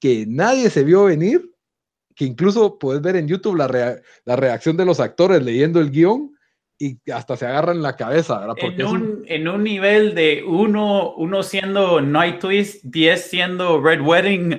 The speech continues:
Speaker 2: ¿dónde lo pondrías?
Speaker 1: Bueno, el, ah,
Speaker 2: El twist.
Speaker 1: obviamente, está, estás poniendo la barra más, muy alta,
Speaker 2: No, pues,
Speaker 1: pero yo
Speaker 2: pero me entendés, o sea, en, en, en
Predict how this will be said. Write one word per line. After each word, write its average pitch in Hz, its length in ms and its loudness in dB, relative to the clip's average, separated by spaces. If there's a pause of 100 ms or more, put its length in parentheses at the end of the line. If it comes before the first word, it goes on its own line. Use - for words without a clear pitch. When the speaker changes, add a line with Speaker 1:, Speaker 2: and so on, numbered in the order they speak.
Speaker 2:
¿dónde 147 220 -2
lo 156 120 0
pondrías? 135 540 -4 (460)
Speaker 1:
Bueno, 135 320 -8 (160)
el, 117 680 -6 (360)
ah, 147 480 2
Speaker 2:
El 208 60 -4
twist. 208 120 0
Speaker 1:
obviamente, 139 720 -2
está, 143 220 -2
estás 175 240 0
poniendo 202 240 2
la 151 100 2
barra 160 280 4
más, 151 280 2
muy 147 200 0
alta, 160 240 2
Speaker 2:
No, 262 80 2
pues, 165 160 2
Speaker 1:
pero 120 100 -4
yo 208 60 0
Speaker 2:
pero 185 120 -2
me 175 60 -6
entendés, 170 440 0
o 156 60 0
sea, 160 300 2
en, 147 140 0
en, 139 360 -6
en 135 480 -4